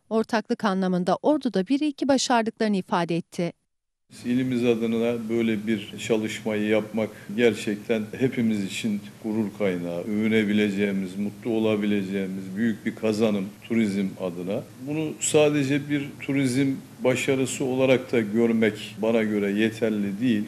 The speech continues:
Speaker 2: Çünkü ilimizde ortaklıklarla başarıya giden bir ilki gerçekleştiriyoruz.
Speaker 1: Yatırımda emeği geçen herkese teşekkür eden Şenocak,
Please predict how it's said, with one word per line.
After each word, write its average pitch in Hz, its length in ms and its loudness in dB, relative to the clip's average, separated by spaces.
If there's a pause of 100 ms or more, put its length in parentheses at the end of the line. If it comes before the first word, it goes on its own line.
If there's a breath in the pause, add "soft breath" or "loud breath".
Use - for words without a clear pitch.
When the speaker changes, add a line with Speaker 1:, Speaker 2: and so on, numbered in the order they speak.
(120)
Speaker 2:
Çünkü 120 220 -2
ilimizde 123 760 2 (220)
ortaklıklarla 117 1120 2 (160)
başarıya 123 520 4
giden 120 400 0
bir 127 100 0
ilki 123 400 2
gerçekleştiriyoruz. 95 1400 -2 (220)
Speaker 1:
Yatırımda 202 460 0
emeği 277 360 2
geçen 277 300 2
herkese 247 420 0
teşekkür 247 440 0
eden 190 280 2
Şenocak, 175 540 0